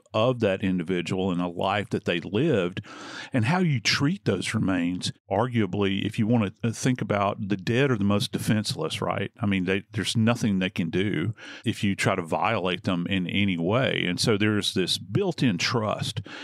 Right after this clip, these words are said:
that people that work in the mortuary industry and those that are in the anatomical gift industry, it's kind of unspoken. You know that you're supposed to honor the dead. And in this case,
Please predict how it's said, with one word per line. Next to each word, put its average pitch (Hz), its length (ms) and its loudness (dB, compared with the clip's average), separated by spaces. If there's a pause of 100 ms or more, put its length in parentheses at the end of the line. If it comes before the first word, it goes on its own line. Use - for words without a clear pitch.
(320)
that 95 400 2
people 110 320 0
that 95 120 -2
work 98 300 2
in 87 80 0
the 85 60 0
mortuary 95 840 0 (520)
industry 101 800 2
and 90 380 0
those 95 400 2
that 92 320 0
are 95 240 2
in 95 160 -2
the 90 100 -2
anatomical 92 680 0 (100)
gift 113 460 0 (340)
industry, 90 800 0
it's - 220 -2
kind 131 200 2
of 107 80 0
unspoken. 110 840 -2
You 107 140 2
know 110 360 4
that 92 160 -2
you're 98 100 -2
supposed 98 340 -2
to 85 100 -4
honor 90 240 -2
the 82 80 -10
dead. 95 380 0
And 90 320 0
in 95 240 0
this 98 200 0
case, 104 600 0